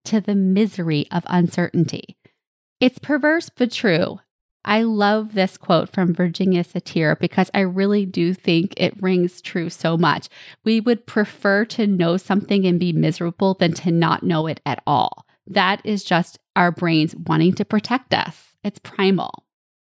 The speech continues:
So those are just three reasons that I think that we second guess ourselves. Now, let's talk about the consequences. The consequence of constantly second guessing yourself and ruminating over decisions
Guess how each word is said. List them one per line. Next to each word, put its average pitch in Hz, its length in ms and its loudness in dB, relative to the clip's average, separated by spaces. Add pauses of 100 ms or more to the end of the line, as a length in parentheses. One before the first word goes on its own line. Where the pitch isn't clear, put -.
(320)
So 294 220 2
those 392 300 0
are 392 80 0
just 285 220 -2
three 220 240 2
reasons 175 400 0
that - 200 -4
I 185 180 2
think 165 280 0
that - 160 -2
we 165 120 -2
second 160 380 0
guess 160 260 -4
ourselves. - 560 -6 (460)
Now, 294 260 2
let's 262 360 -2
talk - 260 -2
about 208 320 0
the 180 60 0
consequences. - 1040 -4 (540)
The 294 80 2
consequence 320 840 0
of - 180 -8
constantly 233 720 -2
second 202 520 -2
guessing 160 360 0
yourself 233 540 -6 (160)
and 202 240 2
ruminating 220 580 0
over 196 220 -2
decisions 190 680 0